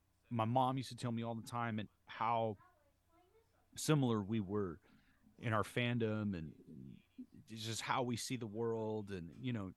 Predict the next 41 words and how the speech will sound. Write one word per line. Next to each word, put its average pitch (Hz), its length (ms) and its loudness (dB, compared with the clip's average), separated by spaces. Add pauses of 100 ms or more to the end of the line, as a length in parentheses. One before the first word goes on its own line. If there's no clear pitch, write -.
she, - 300 -6
she - 180 -4
just 147 200 -2
loved 156 200 6
her 139 80 2
father, 101 360 2
and 98 140 -4
it 107 40 -6
was 113 120 -6
just 135 160 -4
really 135 140 2
sad 113 260 0
that 110 100 -2
he 98 60 -4
died 101 240 -4
at 92 80 -6
a 82 80 -10
young 98 240 -2
age. 87 300 -6 (400)
But 123 100 2
I 131 60 2
felt - 320 4
that 147 200 2
connection, 123 640 0
and 123 220 2
many 180 320 4
A's 147 320 2
fans 127 360 0
feel 120 240 0
that 113 240 0
way. 101 300 -4 (540)
Many 147 280 4
A's 160 260 2
fans, 127 420 2
like, 127 200 -4
Vince, 131 480 2 (220)
I 127 100 6
know 143 480 4 (600)
you, 131 580 4 (340)
your 117 140 0
dad, 120 640 2